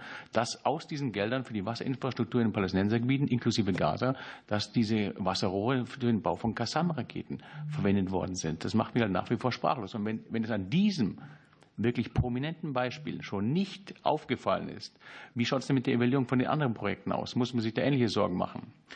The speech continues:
Ähm, ich komme jetzt gerade aus Mexiko. Ich habe festgestellt, es gibt ein Projekt, das zur Diskriminierung von Mex-, Mexikanern gegenüber von eingereisten Migranten mit deutschen Steuergeldern beigetragen wird. Macht mich ehrlich gesagt fassungslos. Aber ich möchte, die,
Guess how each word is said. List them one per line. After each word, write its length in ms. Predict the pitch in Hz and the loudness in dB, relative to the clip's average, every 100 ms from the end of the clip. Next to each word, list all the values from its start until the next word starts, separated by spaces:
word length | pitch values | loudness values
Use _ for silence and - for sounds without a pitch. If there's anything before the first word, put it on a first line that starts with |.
| - - - | -20 -16 -2
Ähm, 420 | 107 107 104 104 - | 2 2 0 -2 -10
ich 80 | - | -2
komme 140 | 110 | -2
jetzt 80 | 98 | 0
gerade 100 | 104 | -2
aus 80 | 107 | 0
Mexiko. 580 | 143 - 123 143 139 | 0 -2 -2 0 2
Ich 140 | 135 117 | 0 0
habe 100 | 101 | -2
festgestellt, 400 | 120 - 123 110 | -2 0 0 0
es 100 | - | 0
gibt 200 | - - | -2 0
ein 240 | 104 98 | 0 0
Projekt, 420 | - 101 131 - - - - | 0 0 0 -4 -16 -20 -8
das 160 | - 104 | -4 0
zur 160 | 117 104 | 0 0
Diskriminierung 720 | 113 117 - 117 117 156 165 | 0 -2 2 2 4 2 0
von 160 | - 117 | 0 2
Mex-, 260 | 120 - 127 | 0 0 0
Mexikanern 800 | 123 - 123 - 98 110 135 135 | 0 0 -2 2 2 2 0 -2
gegenüber 460 | 123 131 139 147 | -2 -2 -2 -2
von 280 | 139 - 104 | -4 -4 -4
eingereisten 800 | - 110 120 117 104 104 - 127 | -2 2 2 2 0 -2 0 4
Migranten 760 | 120 117 139 175 - 120 95 - - _ _ 180 | 4 4 2 2 0 0 -2 -8 -20 _ _ -2
mit 220 | 117 113 | 0 2
deutschen 200 | 98 120 | 0 -2
Steuergeldern 480 | 117 170 147 104 104 | 0 0 2 0 0
beigetragen 520 | 104 101 - 95 101 | -2 -4 -6 -6 -6
wird. 160 | - 123 | -4 -4
Macht 160 | - | 0
mich 80 | 131 | 2
ehrlich 160 | 113 131 | 2 0
gesagt 140 | 123 | 0
fassungslos. 500 | 156 147 107 - - - - - - - - | -2 -4 -8 -12 -16 -18 -18 -16 -14 -14 -2
Aber 220 | 117 131 | 2 2
ich 80 | 135 | 2
möchte, 400 | 143 139 139 - | -2 -2 -4 -4
die, 640 | 80 101 104 110 107 117 | -6 -6 -6 -8 -10 -4